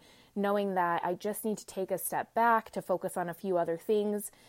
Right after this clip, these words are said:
And I just want to come on here and let you guys know that I'm gonna be back. <laughs> I love podcasting and I love learning from other experts, but for right now, I just need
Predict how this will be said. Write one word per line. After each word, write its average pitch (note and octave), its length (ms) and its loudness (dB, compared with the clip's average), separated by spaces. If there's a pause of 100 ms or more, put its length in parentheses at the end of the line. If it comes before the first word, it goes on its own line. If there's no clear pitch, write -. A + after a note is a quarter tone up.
(200)
And G3+ 400 2
I F#3+ 220 4
just G#3+ 300 -4
want B3+ 220 -2
to A3 440 4
come A3+ 160 -2
on A3+ 140 0
here A#3 180 2
and A3+ 80 0
let A#3 160 -2
you B3+ 80 -4
guys B3 220 4
know A3 400 0
that G3+ 500 4 (400)
I'm G3 160 0
gonna G3 220 -2
be C#4 120 0
back. B3 320 0 (260)
<laughs> - 1080 -2
I G#3 100 8
love A3+ 280 4
podcasting A#3+ 640 2
and A#3 80 2
I G3+ 60 0
love G3+ 320 2
learning G3 300 0
from G3+ 180 -6
other F3 220 -2
experts, F#3+ 640 -2
but E3+ 240 2 (280)
for - 100 -2
right C#4+ 160 6
now, A#3 160 2
I G#3+ 80 2
just G#3 220 -4
need G#3 180 2